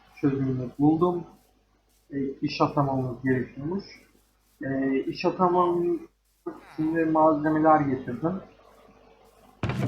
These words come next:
Buraya bir gördüğünüz gibi bir koydum ben bölüm arasında. Şuraya bir, bir tane varil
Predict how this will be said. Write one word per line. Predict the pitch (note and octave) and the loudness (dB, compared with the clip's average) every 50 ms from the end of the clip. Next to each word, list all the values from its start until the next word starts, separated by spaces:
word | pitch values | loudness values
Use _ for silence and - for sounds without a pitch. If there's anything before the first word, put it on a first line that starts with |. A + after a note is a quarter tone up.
| - - - - - - F#3+ | -2 -4 -6 -8 -10 -4 -2
Buraya | F#3+ F#4 F#4 F#3 - E4+ F4 | 0 0 0 0 -2 -4 -6
bir | F#4 F4+ F4+ F4 - - - _ _ _ _ _ _ _ _ _ _ _ _ _ _ _ _ - _ _ _ _ _ _ _ _ _ _ _ _ _ _ _ _ _ _ _ _ _ _ _ | -4 -2 -2 -2 -4 -6 -10 _ _ _ _ _ _ _ _ _ _ _ _ _ _ _ _ -20 _ _ _ _ _ _ _ _ _ _ _ _ _ _ _ _ _ _ _ _ _ _ _
gördüğünüz | D#3+ D#3+ D#3 D3 D3 D3+ D3 C#3 C3+ C3 C3+ - - | 4 4 4 4 2 0 -2 -2 -2 -4 -6 -6 -6
gibi | - - - - - - - - - | -6 -4 -2 -2 -2 -2 -4 -6 -6
bir | - C4 - B2+ B2 B2 B2+ B2+ B2 - - - - | -8 -6 -6 -6 -6 -8 -6 -6 -6 -8 -8 -4 0
koydum | E3 D#3+ E3 E3 E3 F3 E3 E3 E3 | 2 2 2 2 0 -2 0 2 2
ben | D#3 D#3 D#3 D#3 | 4 4 2 2
bölüm | D#3 D#3 D#3+ D#3 | 0 0 0 0
arasında. | D3+ D#3 D3 - - - D#3 D3+ D#3 D#3+ D#3 D#3 - - - - - _ _ _ _ _ _ _ _ _ _ _ - | -2 -2 -2 -4 -6 -8 -6 -4 -2 -2 -2 -4 -8 -14 -20 -20 -20 _ _ _ _ _ _ _ _ _ _ _ -10
Şuraya | A3+ A3 G#3+ G3+ F#3+ | -8 -6 -6 -4 -6
bir, | G3+ G3 - - - - _ _ _ _ _ _ _ _ G3 | -6 -8 -8 -12 -18 -20 _ _ _ _ _ _ _ _ -18
bir | G3 - - | -16 -4 -2
tane | F3 D#3+ E3 E3+ F3 E3 | 0 0 0 -2 -2 0
varil | E3+ E3+ D#3+ D#3+ D#3 | 0 2 2 2 0